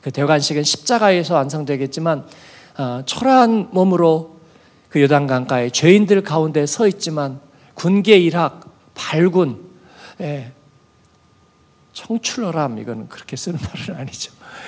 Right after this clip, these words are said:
예수님이 그 가운데 서셨을 적에 그건 마치 대관식을 받는 것과 같았다. 근데 엘-, 그래서 그런 관심에 엘리자베스 여왕, 어, 대관식을 한번 찾아봤는데요. 어,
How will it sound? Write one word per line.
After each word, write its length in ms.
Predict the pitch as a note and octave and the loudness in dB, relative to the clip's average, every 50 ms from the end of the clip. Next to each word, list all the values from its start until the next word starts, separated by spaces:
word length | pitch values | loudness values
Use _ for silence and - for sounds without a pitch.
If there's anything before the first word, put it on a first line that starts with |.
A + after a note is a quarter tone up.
| - - - - | -18 -20 -6 0
예수님이 760 | D#3 E3+ E3+ - A3 A3+ G3+ G#3 G3+ F#3+ F#3+ F#3+ F#3 F3 E3 E3+ | 0 2 2 2 2 4 4 4 6 6 6 4 4 4 0 -2
그 100 | - E3+ | -4 0
가운데 420 | D#3+ F3 E3+ D#3+ D#3+ D#3 D#3 D3 | 2 4 4 4 2 0 0 0
서셨을 580 | C#3 - - G#3+ G3 - G#3 F#3 - - E3+ D3 | 0 -4 -6 -6 -4 -4 -4 -6 -4 -4 -6 -4
적에 420 | - D#3+ D3+ D3 D#3 C#3 C3 - - - - - | -4 -4 -2 -2 -2 -2 -4 -6 -12 -20 -20 -8
그건 180 | - F#3 E3 | -6 -4 -2
마치 400 | D3 C3 C3+ C3+ - - C#3+ C#3 | -2 -4 -4 -4 -6 -6 -6 -6
대관식을 1300 | - - C#3 D#3+ F#3 G#3 G3+ G3 G3 F#3 - - F#3 E3 - - - _ _ - E3+ E3+ D#3+ D3+ C#3+ D3 - - - - _ _ | -6 -6 -4 0 2 2 2 2 0 -2 -2 -4 -6 -8 -8 -14 -20 _ _ -8 -6 -4 -4 -4 -6 -10 -16 -20 -20 -20 _ _
받는 360 | - C#3 C3+ C#3 D3 C#3+ C3+ | -12 -8 -6 -6 -6 -6 -6
것과 420 | B2+ B2 A#2 - - C3 B2 A#2+ - - | -8 -10 -10 -8 -6 -6 -6 -6 -10 -16
같았다. 580 | - C3 - B2 B2+ - - - D#2+ - C#3+ _ _ _ _ | -20 -16 -16 -16 -16 -14 -16 -16 -16 -16 -20 _ _ _ _
근데 260 | F3+ D3 D#3+ D3 C3 - - - - - _ | -8 -6 -6 -6 -6 -8 -16 -20 -20 -18 _
엘-, 260 | - F3 E3 E3 E3 - | -8 -6 -6 -6 -6 -6
그래서 320 | - D#3 F3+ F3 G3 E3 - | -4 -4 -2 -2 -2 -4 -6
그런 280 | - D#3+ E3 F#3+ G3 | -4 -2 0 0 0
관심에 680 | F3 C3+ C3+ D3 - - F3 D#3+ D#3 C#3+ C3+ - - - - - _ _ _ _ _ _ - - _ _ - | 0 -2 -2 -2 -2 -2 -2 0 0 0 0 -2 -8 -16 -20 -20 _ _ _ _ _ _ -20 -20 _ _ -8
엘리자베스 760 | D3+ C#3 D3 E3 D#3 F3+ E3+ C3+ D3 C#3+ C#3 - - C#3+ C3+ | -6 -4 -4 -2 0 0 0 0 0 -2 -2 -4 -4 -2 -2
여왕, 520 | C3+ C3 C3+ C3+ C3+ B2+ A#2+ G#2 - - | 0 2 2 2 0 -2 -4 -10 -14 -16
어, 160 | C#3+ A2+ - - | -16 -16 -16 -12
대관식을 640 | - - C3 D#3 E3 D#3+ D#3+ - - D3+ C3+ D3 C3 | -12 -8 -4 -2 -2 -2 -2 -4 -4 -4 -6 -6 -6
한번 340 | C3+ C3+ A#2 C#3 C3 B2 - | -6 -6 -4 -4 -4 -4 -6
찾아봤는데요. 840 | - D#3+ D#3 E3+ D#3 C3 B2+ A#2+ B2+ B2 A#2 B2 B2 B2+ A#2+ A2+ - - - _ _ _ - - - - - _ _ - | -10 -8 -6 -6 -4 -4 -4 -6 -6 -8 -6 -6 -6 -6 -8 -10 -14 -20 -20 _ _ _ -20 -20 -20 -20 -20 _ _ -12
어, 500 | B2+ C3 B2+ B2 A#2+ A#2 A2+ A2 A#2 | -12 -10 -10 -10 -12 -14 -18 -20 -20